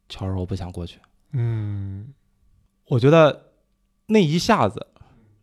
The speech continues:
Speaker 1: 那一下子，就是临门一脚起球的那一刻。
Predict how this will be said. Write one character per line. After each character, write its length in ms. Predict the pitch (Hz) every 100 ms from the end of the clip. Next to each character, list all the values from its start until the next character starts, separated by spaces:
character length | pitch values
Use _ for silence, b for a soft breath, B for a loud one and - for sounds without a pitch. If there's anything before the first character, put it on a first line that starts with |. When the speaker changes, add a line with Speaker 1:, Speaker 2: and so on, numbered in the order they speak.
| -
Speaker 1:
那 200 | 202 202
一 240 | 151 123 147
下 360 | - 180 139
子， 220 | 101 - - _ _ _ _ _ _ _ _ _
就 160 | - 139
是 520 | - 123 107 104 - _ _ _ _ _ _ _ _ _ _ -
临 260 | 127 131
门 260 | 143 127 147
一 140 | 139
脚 180 | 113 95
起 260 | 95 - 107
球 220 | 90 101
的 80 | 104
那 160 | 107
一 80 | 95
刻。 220 | - 110